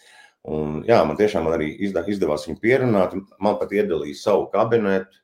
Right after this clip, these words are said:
iedomājies, nu, džekam trīspadsmit gados savs kabinets kultūras namā, iet katru dienu, savu magnetofonu, iedeva kaut kādas līdzekļus, varēja nopirkt magnetofonu, varēja nopirkt lentes, kaut ko, nu, atsakot, jā, tā ka tā, tā šī skatuves dzīve man bija diezgan,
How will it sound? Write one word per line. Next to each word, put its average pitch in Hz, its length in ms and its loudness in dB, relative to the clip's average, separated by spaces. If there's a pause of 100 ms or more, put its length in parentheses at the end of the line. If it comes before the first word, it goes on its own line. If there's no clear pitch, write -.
iedomājies, 73 600 -6
nu, 92 140 -6
džekam 90 380 -4
trīspadsmit 85 480 -8
gados 98 380 -2
savs 101 300 -2
kabinets 104 600 -2
kultūras 98 520 -6
namā, 95 360 -2
iet 101 200 0
katru 80 280 -6
dienu, 110 360 -2 (580)
savu 101 280 4
magnetofonu, 90 800 0
iedeva 98 320 0
kaut 85 160 -8
kādas 82 320 -2
līdzekļus, 95 560 -2
varēja 87 240 -4
nopirkt 98 320 -2
magnetofonu, 98 540 -6
varēja 85 180 -4
nopirkt - 320 -8
lentes, 98 460 -4 (760)
kaut 80 160 -4
ko, 85 160 -6
nu, 104 160 -2
atsakot, 117 560 -2
jā, 110 200 0 (680)
tā 92 180 -4
ka 87 80 -10
tā, 90 220 -2
tā 82 180 -2
šī 85 160 -10
skatuves 90 540 -6
dzīve 107 240 -2
man 87 140 -6
bija 90 180 -8
diezgan, 85 400 -6